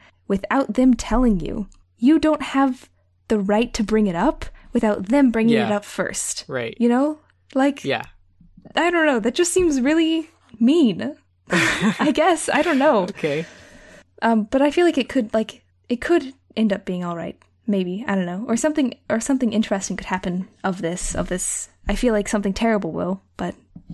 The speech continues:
Speaker 2: Right.
Speaker 1: I don't know.
Speaker 2: Yeah.
Speaker 1: I'm very mixed up about it.
Speaker 2: Yes. Yes. Yes.
Speaker 1: <laughs> There's,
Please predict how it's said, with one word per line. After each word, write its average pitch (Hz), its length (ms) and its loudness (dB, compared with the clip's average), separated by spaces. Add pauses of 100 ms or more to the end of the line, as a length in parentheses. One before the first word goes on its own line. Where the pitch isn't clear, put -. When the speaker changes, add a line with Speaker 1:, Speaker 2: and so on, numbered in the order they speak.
Speaker 2:
Right. 139 300 -2
Speaker 1:
I 240 40 4
don't 208 140 2
know. - 180 -4
Speaker 2:
Yeah. 113 280 -4
Speaker 1:
I'm 254 200 6
very 277 200 4
mixed 214 260 0
up 185 100 -4
about 185 240 -8
it. - 180 -8
Speaker 2:
Yes. - 500 -8 (220)
Yes. - 500 -14 (320)
Yes. - 340 -8 (240)
Speaker 1:
<laughs> - 260 -10
There's, 285 300 2